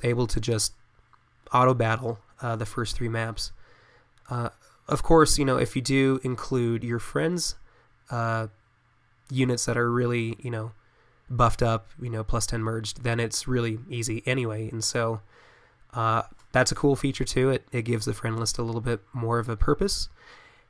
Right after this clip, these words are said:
and I am, I am all for that, and that's a, a point for I S. But it would be nice to see if there was a way, like in Tempest Trial, to, to grind up your score, you know, like, accumulate points to get rewards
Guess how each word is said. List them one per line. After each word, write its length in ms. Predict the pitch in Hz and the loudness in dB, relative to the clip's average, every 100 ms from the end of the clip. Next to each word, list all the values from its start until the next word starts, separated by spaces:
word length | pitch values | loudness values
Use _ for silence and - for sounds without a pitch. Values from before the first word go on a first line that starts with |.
| - | -20
and 480 | - 117 113 113 110 104 | -8 -2 0 0 -2 -4
I 140 | 113 | -4
am, 500 | 120 120 117 113 113 107 _ _ _ _ - | -2 -2 -4 -4 -6 -10 _ _ _ _ -10
I 140 | 123 123 | -4 0
am 340 | 117 113 110 | 0 -2 -6
all 180 | - 123 | 0 0
for 200 | 113 123 | 0 -2
that, 280 | 117 117 117 | -2 -2 -4
and 420 | 127 120 117 113 120 | -6 -8 -6 -8 -8
that's 300 | 120 - - | -4 -2 0
a, 240 | 120 117 - _ - | -2 -6 -12 _ 4
a 60 | |
point 420 | - - 120 120 | 8 8 6 -2
for 240 | - 123 117 | -6 -4 -2
I 160 | 117 | -2
S. 320 | 113 113 - - - - - - - - | -2 -4 -6 -8 -16 -20 -20 -20 -20 -8
But 300 | 123 131 131 | 4 6 6
it 80 | 143 | 4
would 160 | 160 180 | 4 4
be 120 | 165 | 4
nice 240 | 139 135 | 4 2
to 60 | 135 | 2
see 240 | - 127 | 2 2
if 100 | 123 | 0
there 140 | 123 120 | 0 0
was 120 | 113 | 0
a 60 | |
way, 280 | 113 120 117 | 0 0 0
like 300 | 113 117 110 | -2 -2 -4
in 140 | 113 110 | -8 -2
Tempest 420 | - 120 113 - | 0 0 -2 -2
Trial, 460 | - 139 127 117 | -2 2 2 2
to, 420 | 110 - 120 113 117 _ _ - | 0 -6 -6 -6 -10 _ _ -4
to 100 | 139 | 0
grind 300 | 127 131 127 | 6 6 6
up 140 | 117 | 2
your 100 | 120 | 2
score, 460 | 113 - 117 113 127 - - _ _ - | 2 2 0 -2 -6 -16 -18 _ _ -10
you 80 | 123 | -4
know, 140 | 117 | -2
like, 220 | 117 113 | 0 -2
accumulate 520 | 110 - 135 123 120 | -4 -2 0 2 2
points 440 | - - 120 120 - | 4 4 4 -4 -4
to 80 | 117 | -4
get 160 | 117 | -4
rewards 760 | 113 113 120 123 123 120 - | -2 -2 2 2 2 0 -4